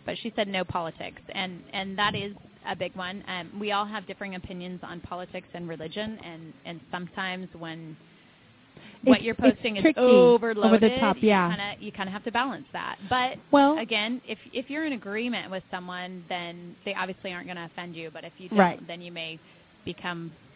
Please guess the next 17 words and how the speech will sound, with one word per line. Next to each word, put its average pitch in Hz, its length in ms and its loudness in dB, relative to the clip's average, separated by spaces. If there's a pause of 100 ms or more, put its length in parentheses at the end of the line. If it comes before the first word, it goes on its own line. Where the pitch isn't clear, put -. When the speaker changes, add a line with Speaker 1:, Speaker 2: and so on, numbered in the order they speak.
(680)
Speaker 2:
Less, 208 280 6
Speaker 1:
unfriended. 175 420 -2
Speaker 2:
uh, 214 140 6
well, 302 280 12
and 294 180 8
here's 359 180 10
one 330 120 6
of 277 40 4
the 240 120 10
things 226 180 4
that 220 80 8
I 214 80 10
always 208 200 10
suggest 180 380 2
to 208 60 2
people, 196 300 4
because 190 420 2